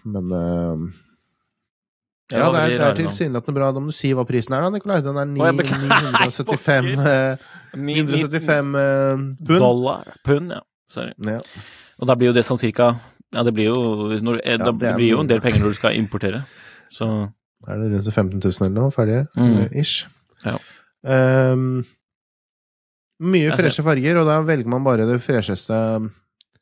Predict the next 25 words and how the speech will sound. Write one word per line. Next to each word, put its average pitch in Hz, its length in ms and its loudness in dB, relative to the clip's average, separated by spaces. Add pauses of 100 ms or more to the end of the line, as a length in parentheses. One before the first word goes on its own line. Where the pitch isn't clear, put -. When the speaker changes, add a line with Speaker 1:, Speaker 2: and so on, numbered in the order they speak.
(140)
Speaker 2:
Og 131 100 -6
da 139 60 2
blir 123 180 2
jo, 127 80 4
Speaker 1:
synes 127 100 2
Speaker 2:
jeg 98 80 -2
synes 160 140 0
Speaker 1:
jeg. 196 80 -4
Speaker 2:
den 180 80 -6
fresheste 147 300 -2
fargen 143 280 0
er 120 180 2
den 120 180 0
samme 117 300 -2
fargen 104 380 -2
på, 113 440 2
som 113 200 -4
på 113 240 2
Unic-, 104 420 -2 (320)
på, 110 720 0
på 117 100 0
Unico, 107 560 0
eh, 104 520 2 (840)
Big 117 160 2
Bang. 143 220 2